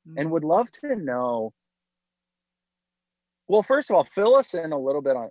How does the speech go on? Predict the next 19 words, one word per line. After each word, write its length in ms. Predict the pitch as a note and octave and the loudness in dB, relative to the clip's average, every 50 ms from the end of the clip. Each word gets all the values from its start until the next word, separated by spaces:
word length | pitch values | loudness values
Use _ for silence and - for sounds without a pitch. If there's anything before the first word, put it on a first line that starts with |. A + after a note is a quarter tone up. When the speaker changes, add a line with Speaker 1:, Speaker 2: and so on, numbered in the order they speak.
| _ - | _ -10
Speaker 2:
on 140 | C3 C3 B2 | -10 -10 -10
some 220 | - - C#3 C#3+ | -8 -6 -6 -4
of 60 | D3 | -2
those 400 | C#3+ C3 A#2 A#2+ A2+ - - - _ _ _ _ _ _ _ _ - | 0 0 0 -2 -4 -8 -14 -20 _ _ _ _ _ _ _ _ -8
difficult 400 | C#3 C3 - C#3 - A#2+ - - | -8 -6 -6 -6 -6 -6 -6 -6
things. 220 | B2+ A#2+ A#2+ - | -6 -6 -4 -4
And 160 | B2+ A#2+ - | -4 -4 -4
I'm, 80 | C3 C3+ - - - - - | -6 -6 -6 -10 -14 -6 -6
I'm 120 | C#3 C3+ | -6 -4
thinking, 500 | - C3+ C3+ C3 - C#3+ C3+ B2 A2+ - _ _ _ - | -2 -4 -4 -4 -4 -4 -4 -4 -4 -6 _ _ _ -2
uh, 140 | A#2 A#2 A2 | 0 0 0
specifically 920 | - - - - A#2+ - C3 A#2 - C3 C3 - - B2 A#2 A2+ A2+ A2 | -2 -4 -6 -6 -4 -2 -2 -2 0 -2 -4 -2 0 0 2 2 4 4
of 140 | G#2+ G#2 G2 | 4 4 4
a 80 | - G#2 | 2 0
long 480 | G2 G2+ G#2 G#2 G2+ G#2 G#2+ A2 A2 G2 | 0 0 0 2 2 2 2 0 0 0
battle 300 | G#2+ G2+ G2+ G2+ G#2 G#2 | 0 2 2 2 0 -2
with 120 | G2+ G2+ _ _ - | -4 -6 _ _ -10
cancer. 540 | G#2+ G2+ G2+ G#2 - - - F#2+ F#2 F#2+ - _ _ _ _ _ _ _ - F3 | -8 -8 -8 -8 -10 -8 -6 -6 -6 -6 -10 _ _ _ _ _ _ _ -20 -20
Speaker 1:
Okay. 280 | F3 _ - E3 D3+ | -20 _ -16 -16 -14